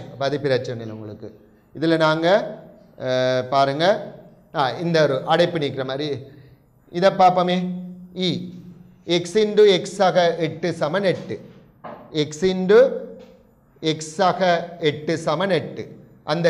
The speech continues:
கேள்வியை பார்ப்போம். எக்ஸ் into எக்ஸ் ஆக எட்டு சமன் எட்டு. அந்த கேள்வியா எக்ஸ் into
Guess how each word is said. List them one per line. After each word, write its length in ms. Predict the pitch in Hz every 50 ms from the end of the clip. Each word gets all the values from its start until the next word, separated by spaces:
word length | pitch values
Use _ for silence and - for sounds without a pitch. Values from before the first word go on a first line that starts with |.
| 143 -
கேள்வியை 280 | 135 127 123 143 165 - 139
பார்ப்போம். 320 | 123 110 - - 98 - - - - - _ _ _ _ _ _ _ _ _ _ _ _ _ _ _ _ _ _ _ _ _ _ _ _ _ _ _ _ _ _ _ _ 156 156
எக்ஸ் 200 | 147 151 - - 185
into 220 | 175 175 160 175 175 165 156
எக்ஸ் 220 | 156 - - - - - - - - - - - - _ _ _ _ _ _ _ _ _ _ _ _ _ _ _ _ _ _ _ _ _ _ _ - 165 156
ஆக 80 | 147 147 147 143
எட்டு 200 | 147 - 170 160 147 151
சமன் 240 | 151 143 170 190 175 143
எட்டு. 220 | 175 - - - 95 - - - - _ _ _ _ _ _ _ _ _ _ _ _ _ _ _ _ _ _ _ _ _ _ 135
அந்த 160 | 135 135 135 131 135 -
கேள்வியா 420 | 123 107 104 104 110 131 151 180 202 220 233 - - - - - - 151 135
எக்ஸ் 220 | 117 - - - 131 120
into 300 | 117 113 107 123 139